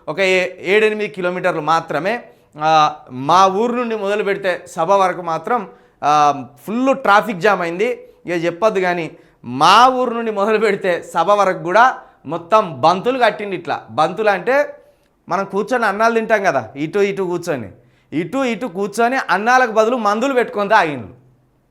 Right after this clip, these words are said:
అగో అంత జనం, దారుణమైన ఒక, ఒక బీఆర్ఎస్ పార్టీనే నిందించడం కాదు ఆ విషయంలో. కాకపోతే ఇది, ఇది అతిపెద్ద, ఆ, సభ కాబట్టి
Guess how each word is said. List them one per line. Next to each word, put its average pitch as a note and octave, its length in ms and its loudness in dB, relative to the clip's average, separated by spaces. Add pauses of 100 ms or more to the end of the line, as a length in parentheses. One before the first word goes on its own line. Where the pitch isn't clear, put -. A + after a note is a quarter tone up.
(580)
అగో D#3+ 120 0
అంత G#3 520 -2
జనం, F3+ 420 0 (1120)
దారుణమైన A#3+ 840 4
ఒక, E3 240 -4 (180)
ఒక C#3+ 100 -6
బీఆర్ఎస్ G3+ 600 2
పార్టీనే A3 380 2
నిందించడం G3 520 -4
కాదు D#3 160 2
ఆ C#3 60 2
విషయంలో. C3+ 640 -4 (240)
కాకపోతే E3 260 -2
ఇది, F#3 300 0
ఇది D3+ 120 -4
అతిపెద్ద, F#3 540 0 (580)
ఆ, D#3 200 2
సభ F3+ 260 0
కాబట్టి F#3 720 2